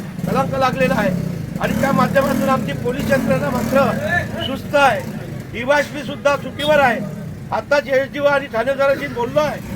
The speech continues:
त्या माध्यमातून दररोज या ठिकाणी या नेहरू मार्केटला चार पोलिसाची गस्त चार वाजेपर्यंत, पहाटे चार वाजेपर्यंत असली पाहिजे, अशा पद्धतीचं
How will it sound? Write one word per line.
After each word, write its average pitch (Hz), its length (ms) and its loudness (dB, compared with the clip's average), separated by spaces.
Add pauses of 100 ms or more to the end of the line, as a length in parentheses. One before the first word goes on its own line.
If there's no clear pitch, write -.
(380)
त्या 277 120 -4
माध्यमातून 277 720 0 (520)
दररोज 277 360 4
या 277 100 4
ठिकाणी 277 400 -2
या 277 120 2 (220)
नेहरू 262 260 -2
मार्केटला 262 600 0 (400)
चार 269 220 4
पोलिसाची 269 560 -4
गस्त 233 340 -2 (1500)
चार 262 220 4
वाजेपर्यंत, 269 580 -2 (220)
पहाटे 240 400 -2
चार 269 180 2
वाजेपर्यंत 262 440 -2
असली 240 260 -10
पाहिजे, 233 360 2 (460)
अशा 262 220 -4
पद्धतीचं 254 760 -4